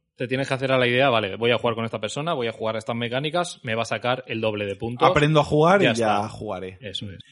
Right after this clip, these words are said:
Speaker 2: Pero es un juego, a mí me parece genial, me parece súper bien, súper bien diseñado,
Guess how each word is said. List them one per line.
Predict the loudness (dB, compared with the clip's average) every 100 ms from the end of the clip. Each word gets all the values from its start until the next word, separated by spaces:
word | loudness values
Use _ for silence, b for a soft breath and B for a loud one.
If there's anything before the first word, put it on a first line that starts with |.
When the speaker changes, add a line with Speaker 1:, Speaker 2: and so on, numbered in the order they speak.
| b
Speaker 2:
Pero | 2 4
es |
un | 4
juego, | 4 4 6 6 4 -4
a | 0
mí | 2
me | 2
parece | 0 -2 -6
genial, | -2 0 0
me | 0
parece | -4 -4 -6
súper | -8 -8 -6 -4 -6 -10
bien, | -4 2 2 2 -2 -2 -6 b b
súper | -6 -2 0
bien | 2 2
diseñado, | 0 -2 -2 0 0 0